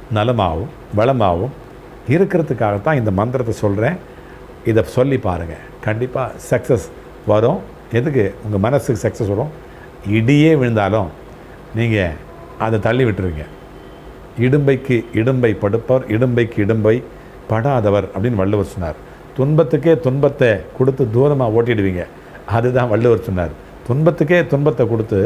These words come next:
ஒரு அம்பை அங்கிருந்து விடுறான் எதிரினா, இங்கிருந்து அன்பை வி-, அம்பை விட்டு அந்த அம்பை அப்படியே போக சொல்லிடுது. அதுதான் "இடும்பைக்கு இடும்பை படுப்பர்." அந்த மாதிரி மனசை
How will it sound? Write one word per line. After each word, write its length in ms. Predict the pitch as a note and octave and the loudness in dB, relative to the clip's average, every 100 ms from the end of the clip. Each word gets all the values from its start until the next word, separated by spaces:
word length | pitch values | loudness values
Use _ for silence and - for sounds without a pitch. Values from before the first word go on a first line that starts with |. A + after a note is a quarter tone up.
| - - - - A#2 | -2 -10 -20 -2 2
ஒரு 80 | B2 | 2
அம்பை 180 | D3+ D#3+ | 4 2
அங்கிருந்து 300 | C3+ C#3+ C#3 | 2 2 0
விடுறான் 300 | A#2+ B2+ A2+ G#2+ | 0 0 2 2
எதிரினா, 360 | A2 G#2+ G#2+ G#2 G#2+ - - B2 | 2 2 0 0 -4 -8 -4 0
இங்கிருந்து 340 | D3 D#3+ D#3+ C3 | 4 4 4 2
அன்பை 200 | C3+ C#3 | 2 2
வி-, 120 | A#2+ - | 2 0
அம்பை 180 | A#2+ B2+ | 0 2
விட்டு 200 | A2 B2+ G#2 E2+ - - - A2+ | 2 4 2 0 -8 -20 -6 -2
அந்த 180 | B2 A#2 G2 E2+ - - - - A2+ | 2 2 2 -2 -10 -20 -18 -4 -2
அம்பை 280 | D#3+ D3 G#2 A2 - - - - - - G#2+ | 2 2 2 0 -8 -20 -20 -20 -18 -4 0
அப்படியே 240 | B2 D#3 A2+ | 4 2 4
போக 120 | A#2+ - | 2 2
சொல்லிடுது. 280 | G2 E2 D2+ - G2 | 0 -2 -4 -8 -4
அதுதான் 320 | G#2 B2 A2+ A2 | 0 2 2 2
"இடும்பைக்கு 380 | C3 B2+ A#2 G#2+ | 2 0 2 0
இடும்பை 280 | A2 A2+ A2 G2 | 2 2 0 0
படுப்பர்." 340 | G2 F#2 D#2+ - - - - - | -2 -2 -8 -12 -20 -20 -10 -4
அந்த 140 | G2+ G#2 | 0 2
மாதிரி 220 | A#2+ C3 F#2+ B2+ - - - G#2 | 2 2 -2 -4 -12 -20 -8 -2
மனசை 400 | A#2 D3 - A2 | 0 0 0 0